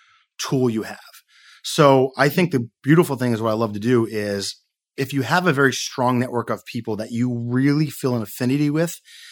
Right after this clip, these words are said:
that you wanna have a relationship with, you have to constantly just reach out.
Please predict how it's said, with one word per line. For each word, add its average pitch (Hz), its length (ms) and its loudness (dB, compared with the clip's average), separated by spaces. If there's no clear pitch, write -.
that 131 100 -10
you 123 120 0
wanna 120 320 2
have 131 160 0
a 123 60 -2
relationship 123 580 -2
with, 160 280 0
you 123 160 -2
have 135 240 -4
to - 120 -8
constantly 139 540 0
just 117 220 -4
reach 120 240 -4
out. 123 220 0